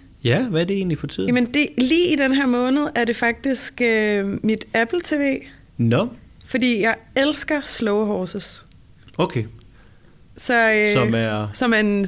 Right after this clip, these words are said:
Speaker 2: en, øh, meget sådan sort britisk, øh, T V-serie, som er virkelig, øh, sjov og underholdende.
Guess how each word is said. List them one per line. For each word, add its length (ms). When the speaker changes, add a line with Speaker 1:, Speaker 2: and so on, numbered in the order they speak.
Speaker 2:
en, 300
øh, 460
meget 280
sådan 140
sort 540
britisk, 560
øh, 300
T 100
V-serie, 680
som 280
er 80
virkelig, 520
øh, 320
sjov 380
og 80
underholdende. 460